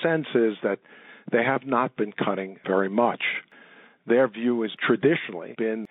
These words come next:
that we don't have to cut. It's more in opec's interest, and if we don't cut, then opec at the end of the day will do the cutting, and we can be a free rider. So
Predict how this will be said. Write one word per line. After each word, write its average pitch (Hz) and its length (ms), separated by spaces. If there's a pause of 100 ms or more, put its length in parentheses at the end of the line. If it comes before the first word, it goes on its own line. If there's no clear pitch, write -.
(360)
that 123 80
we 151 160
don't 170 180
have 175 220
to - 120
cut. - 280
It's - 180
more 123 240
in 110 60
opec's 120 440
interest, 104 380
and 107 240
if 110 220
we 123 100
don't 123 340
cut, 95 300
then 117 400
opec 135 400
at 110 80
the 120 120
end 120 140
of 110 140
the 113 100
day 113 120
will 110 160
do 113 240
the 104 100
cutting, 113 340
and 113 140
we 123 140
can 120 100
be 131 140
a - 160
free 151 100
rider. 156 420 (640)
So 139 240